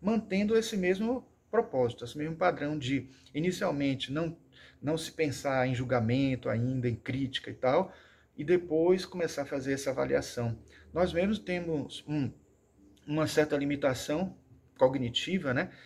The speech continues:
que os psicólogos chamam de, é, simultagnosia, é o termo, é um termo estranho, louco, né, mas assim, a gente, são coisas que a gente não pode ter simultaneamente, né, acontecendo na nossa cabeça.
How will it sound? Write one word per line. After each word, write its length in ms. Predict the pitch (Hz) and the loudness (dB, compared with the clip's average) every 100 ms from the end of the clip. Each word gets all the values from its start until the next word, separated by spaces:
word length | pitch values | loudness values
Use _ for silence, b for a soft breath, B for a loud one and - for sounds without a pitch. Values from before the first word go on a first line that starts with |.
| B B - | B B -6
que 240 | 143 147 | 0 4
os 180 | 139 139 | 4 2
psicólogos 460 | - - 143 139 139 | -4 -4 0 0 -2
chamam 260 | 139 135 | -2 -2
de, 240 | 120 131 127 B - - - | -2 -4 -6 B -20 -16 -6
é, 260 | 117 107 | -2 -2
simultagnosia, 1200 | 98 - 220 208 175 170 170 147 107 139 151 110 - - | -2 4 6 6 4 2 2 0 0 2 2 2 -2 -6
é 60 | |
o 60 | 120 | -6
termo, 340 | - 120 110 | -2 -2 0
é 20 | |
um 80 | 120 | -2
termo 240 | 139 160 156 | -2 -2 -2
estranho, 480 | 127 - 143 151 | -4 -4 -2 0
louco, 240 | 127 147 139 | 0 0 -2
né, 80 | 143 | -2
mas 160 | 143 | -2
assim, 300 | 143 - 123 B B B | -2 -4 -8 B B B
a 80 | - | -2
gente, 280 | 139 - - | 0 -2 -2
são 160 | 185 180 | 0 2
coisas 240 | 196 208 | 2 2
que 120 | - | 2
a 20 | |
gente 160 | 202 196 | 0 2
não 160 | 190 165 | 2 2
pode 340 | - 160 156 | 6 6 6
ter 460 | 151 143 151 151 b b | -4 -2 0 -2 b b
simultaneamente, 1120 | - 226 240 220 190 180 151 151 165 - - - | -4 2 2 4 2 4 4 2 0 -4 -10 -10
né, 220 | - 151 185 - | -2 -2 -2 -6
acontecendo 760 | - - 156 160 139 143 147 | -6 -4 2 4 4 0 -2
na 80 | 147 | 0
nossa 240 | 135 127 160 | -2 -4 -4
cabeça. 580 | 175 139 131 - - | -2 -2 -2 -6 -16